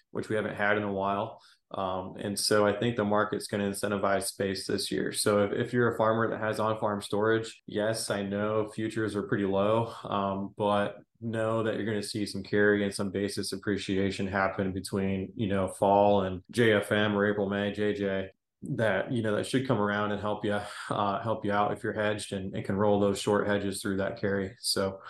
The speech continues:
um, but for the guys that, you know, aren't, you know, aren't as fortunate to have on-farm storage this year,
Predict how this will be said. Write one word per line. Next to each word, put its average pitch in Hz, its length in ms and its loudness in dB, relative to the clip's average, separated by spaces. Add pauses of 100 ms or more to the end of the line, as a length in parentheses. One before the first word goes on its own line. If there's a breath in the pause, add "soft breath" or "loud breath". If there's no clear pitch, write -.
(300 loud breath)
um, 98 260 2
but 110 220 2
for 127 100 4
the 120 80 4
guys 127 320 2
that, 123 280 2
you 120 60 0
know, 113 160 0
aren't, 127 440 -2 (160 loud breath)
you 120 120 -2
know, 107 240 -2
aren't 127 220 6
as 127 80 2
fortunate 127 420 4
to 123 60 -4
have 117 180 2
on-farm 117 400 0
storage 107 400 -2
this 107 240 -6
year, 107 260 2